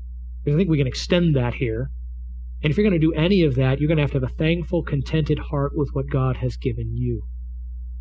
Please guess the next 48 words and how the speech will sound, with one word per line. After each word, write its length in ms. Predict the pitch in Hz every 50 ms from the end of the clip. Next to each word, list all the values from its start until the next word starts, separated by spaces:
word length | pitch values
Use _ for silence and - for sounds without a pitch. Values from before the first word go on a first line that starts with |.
| - - - -
You 140 | - 156 156
will 380 | 147 147 147 165 175 170 170 170
not 320 | 156 151 151 151 147 143
give 220 | 139 156 151 135 -
to 200 | - 147 151 -
anyone, 460 | 156 151 165 175 160 135 127 120 120
certainly 560 | 120 - - - - 208 247 269 180 160 147
not 200 | 143 139 135 135
an 80 | 135 135
enemy, 300 | 135 135 139 143 147 147
and 120 | 139 135
certainly 420 | - - - 208 240 208 190 180 165
not 220 | 160 156 151 151
one 180 | 156 151 151 147 - - -
who 100 | - 180
can 120 | 170 160 156
give 160 | 151 156 139
you 100 | 147 147
nothing, 360 | 143 139 139 123 - 151 143 - - -
and 160 | 160 151 156
not 300 | 160 175 208 247 294 285
even 240 | 277 262 233 247 226
to 80 | 214
one 180 | 202 208 208 196
who 140 | 190 180 175
has 160 | 170 156 202
actual 460 | 214 208 208 - - 202 175 165 165
need, 480 | 165 185 233 262 240 190 175 160 - - - -
unless 340 | - 175 185 208 208 214 -
you 120 | 214 214 196
are 180 | 185 190 202
content 580 | - - 165 160 165 156 - 196 220 226 233 202
with 120 | 185 165
what 280 | 143 156 170 170 156 165
you 300 | 165 165 180 196 202 190
have. 320 | 151 135 127 120 117 113 - - - - - - - - - - - - - - - - - - - - - - - - - - - - - - - - - - -
Because 160 | 131 135 135
in 80 | 143
our 80 | 139 139
lack 220 | 135 151 165 156
of 100 | 156 139
contentment, 420 | 135 147 131 - 175 180 170 147 139
we 120 | 131 123 -
clutch 460 | - - - 180 175 165 - - -
the 80 | - 143
things 300 | - 151 147 143 139 120
we 160 | 131 135 123
have, 280 | 139 151 147 143 139